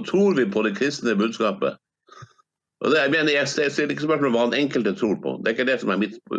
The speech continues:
anliggende her. Men det er, det er noen av de, de, de, det er noen av de mest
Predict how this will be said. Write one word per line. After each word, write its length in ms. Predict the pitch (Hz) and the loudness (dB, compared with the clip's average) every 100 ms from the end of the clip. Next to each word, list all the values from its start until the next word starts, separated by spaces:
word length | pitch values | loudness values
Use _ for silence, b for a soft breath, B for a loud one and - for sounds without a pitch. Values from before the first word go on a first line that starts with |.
| - 98 73 110 | 0 0 2 2
anliggende 400 | 113 107 78 73 | 2 2 0 -2
her. 240 | 65 - _ B B B B B B _ _ _ | -4 -8 _ B B B B B B _ _ _
Men 160 | 123 123 | 2 4
det 80 | 131 | 4
er, 160 | 139 135 | 2 2
det 80 | 127 | 2
er 160 | 127 131 | 2 2
noen 320 | 160 170 139 117 | 4 4 4 2
av 160 | 117 | 2
de, 140 | 117 120 117 | 2 2 0
de, 260 | 98 117 117 107 67 - _ - | 2 2 4 0 -2 -12 _ -8
de, 320 | - - 87 - - 98 | -4 -2 0 -2 -2 0
det 80 | 110 | 2
er 160 | 117 | 2
noen 240 | 127 160 139 | 2 2 0
av 140 | 123 | 2
de 80 | 117 | 2
mest 560 | 117 131 - - - | 2 2 -2 -4 -8